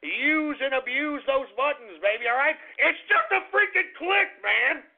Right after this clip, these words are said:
Spread it around. Anyway, I'm getting the hell out of here. Thank you very much for tuning in with me. Follow me on Twitter, folks,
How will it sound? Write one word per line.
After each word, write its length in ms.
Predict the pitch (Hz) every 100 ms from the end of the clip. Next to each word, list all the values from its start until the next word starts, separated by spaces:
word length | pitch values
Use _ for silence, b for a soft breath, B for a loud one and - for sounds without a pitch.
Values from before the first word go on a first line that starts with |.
| _ B B B B B
Spread 280 | - 339 392
it 120 | 392
around. 800 | 359 339 339 359 349 320 208 - - _ _ _ _ _ _ _ _ _ _ _ _ _ _ _ _ _ _ _ _ _ -
Anyway, 240 | 233 202
I'm 160 | 208 226
getting 160 | 202
the 60 | 175
hell 100 | 180
out 200 | 170 165
of 40 |
here. 160 | 160 170 170
Thank 240 | 233 226
you 80 | 202
very 200 | 185 180
much 200 | 175 175
for 160 | 165
tuning 320 | 160 185 170 165
in 160 | 170
with 80 | 165
me. 160 | 170 170
Follow 280 | 240 247 226 202
me 80 |
on 160 | 190 175 160
Twitter, 240 | 185 175
folks, 240 | 185 175